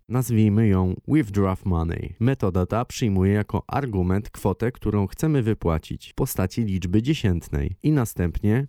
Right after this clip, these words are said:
w swoim ciele dokonuje odjęcia tej liczby od salda konta, czyli od wartości zmiennej balans. Wyobraźmy sobie teraz,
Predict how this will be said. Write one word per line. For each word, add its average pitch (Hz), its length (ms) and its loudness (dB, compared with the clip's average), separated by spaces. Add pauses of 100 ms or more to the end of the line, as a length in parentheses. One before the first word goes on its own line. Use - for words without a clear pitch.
w - 60 -18
swoim 95 380 0
ciele 98 340 2
dokonuje 104 560 2
odjęcia 104 480 0
tej 92 180 2
liczby 92 460 2
od - 160 -2
salda 90 360 0
konta, 82 540 -2 (140)
czyli 135 400 2
od 160 160 -2
wartości 95 580 -2
zmiennej 87 500 4
balans. 82 720 -2 (120)
Wyobraźmy 101 580 0
sobie 87 300 2
teraz, 78 520 -2